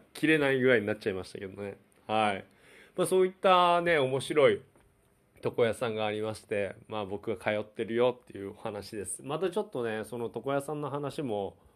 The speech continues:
うん、面白い。まあ、ラジオで話せる内容の面白い話があったら、まあ、どんどんどんどんこちらでも話していきたいなと思ってます。はい。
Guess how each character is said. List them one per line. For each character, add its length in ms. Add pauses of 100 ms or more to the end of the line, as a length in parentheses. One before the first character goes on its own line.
う 80
ん、 320 (120)
面 200
白 400
い。 100 (420)
ま 80
あ、 40
ラ 160
ジ 140
オ 100
で 280
話 360
せ 120
る 100
内 300
容 180
の 100
面 140
白 220
い 40
話 380
が 220
あ 20
っ 160
た 100
ら、 340 (540)
ま 60
あ、 40
ど 120
ん 60
ど 100
ん 60
ど 120
ん 80
ど 260
ん 40
こ 80
ち 120
ら 80
で 80
も 60
話 300
し 340
て 120
い 60
き 60
た 120
い 60
な 80
と 80
思 100
っ 60
て 60
ま 120
す。 420
は 220
い。 160